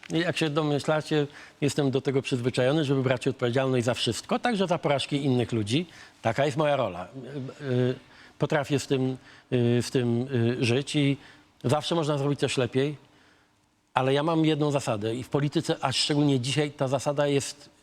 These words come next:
je-, musi być zasadą świętą. Nie oglądaj się wstecz.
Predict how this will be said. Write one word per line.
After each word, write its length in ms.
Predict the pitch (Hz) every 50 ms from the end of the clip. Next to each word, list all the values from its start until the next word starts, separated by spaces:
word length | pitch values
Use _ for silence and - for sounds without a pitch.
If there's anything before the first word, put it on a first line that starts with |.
| _ _ -
je-, 160 | 147 139 139
musi 260 | 120 156 160 - 160
być 120 | 151 147 127
zasadą 360 | 143 131 - 143 139 135 131
świętą. 420 | - - 113 104 95 - 95 87 - - - - - - _ _ _ -
Nie 320 | 143 147 165 185 196 -
oglądaj 480 | - 180 165 147 160 160 160 151 156 135
się 120 | - 147
wstecz. 460 | - - - - 90 - - - -